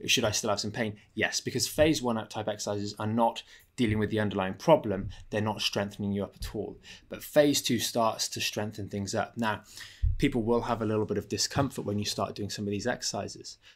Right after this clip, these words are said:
Uh, and we have general criteria. If you can move around, if you can be upright and sort of walk, maybe it's around the house or just around the block for sort of fifteen minutes,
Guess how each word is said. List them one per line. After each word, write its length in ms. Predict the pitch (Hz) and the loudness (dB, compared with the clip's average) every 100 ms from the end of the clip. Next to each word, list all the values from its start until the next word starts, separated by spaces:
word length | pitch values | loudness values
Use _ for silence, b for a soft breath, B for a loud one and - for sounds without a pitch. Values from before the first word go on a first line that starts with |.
| _ _ | _ _
Uh, 220 | 107 107 - | 2 4 4
and 220 | 117 120 - - | 2 2 -4 -2
we 200 | 120 139 | 4 4
have 300 | 127 120 101 | 6 2 2
general 440 | 92 123 120 113 | 4 6 6 2
criteria. 600 | 104 117 104 - 113 98 | 0 0 0 2 2 2
If 220 | 101 113 151 | 2 0 0
you 140 | 156 | 0
can 160 | 143 120 | 0 2
move 280 | 127 135 | 2 2
around, 460 | 110 113 113 107 101 | 2 4 6 4 2
if 160 | 110 - | -2 -4
you 60 | |
can 100 | - | -2
be 160 | 107 104 | 2 4
upright 480 | - - 107 107 110 | 2 0 2 2 -2
and 160 | 107 | -6
sort 180 | - 110 | -6 -8
of 80 | 104 | -6
walk, 300 | 107 113 117 | -4 -4 -2
maybe 220 | 110 110 | -2 0
it's 180 | 107 107 | -2 -2
around 240 | 110 107 | -2 -2
the 60 | 104 | -2
house 440 | - 107 107 - | 2 2 2 0
or 140 | 104 95 | -4 -2
just 240 | 110 - | -6 -4
around 240 | 104 101 | -2 0
the 80 | 101 | -2
block 380 | 87 113 98 - | -2 -4 -4 -8
for 180 | - 95 | -10 -6
sort 220 | - 101 | -4 -6
of 80 | 92 | -6
fifteen 640 | - 110 - 117 104 101 | -6 -6 -4 -4 -2 0
minutes, 420 | 117 104 - - | 0 0 -4 -10